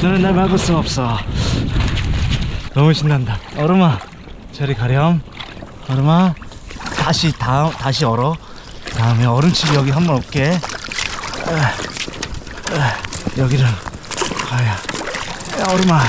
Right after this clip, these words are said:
저리 가. 돌격하라. 돌격. 돌격 앞으로. 여기를 가야. 여기를 제발.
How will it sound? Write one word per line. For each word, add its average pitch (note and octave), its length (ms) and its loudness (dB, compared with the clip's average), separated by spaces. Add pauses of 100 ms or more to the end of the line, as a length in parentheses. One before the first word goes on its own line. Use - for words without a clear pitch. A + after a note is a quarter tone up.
(640)
저리 F#3+ 140 0
가. D#3+ 260 2 (300)
돌격하라. C#4+ 1800 2 (580)
돌격. D4+ 440 4 (1120)
돌격 D4 420 2
앞으로. G#3 1080 0 (920)
여기를 G#2 280 -2
가야. G2 280 0 (1400)
여기를 G#2+ 260 -2
제발. G#2+ 380 0